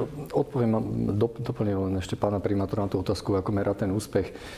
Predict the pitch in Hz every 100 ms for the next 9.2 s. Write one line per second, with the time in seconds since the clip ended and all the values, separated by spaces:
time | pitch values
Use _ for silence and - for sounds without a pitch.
0 | - - 101 104 92 92 117 98 101 104
1 | 110 98 95 95 92 92 - - - -
2 | 101 123 120 101 104 92 87 127 123 120
3 | 101 107 113 110 127 110 120 120 139 139
4 | 135 127 90 92 - 120 135 107 107 127
5 | 123 117 117 127 117 95 104 117 113 113
6 | 113 123 120 107 113 117 104 90 101 123
7 | 147 - - - - 147 135 110 107 107
8 | 101 110 98 101 - 101 110 - - 87
9 | 87 95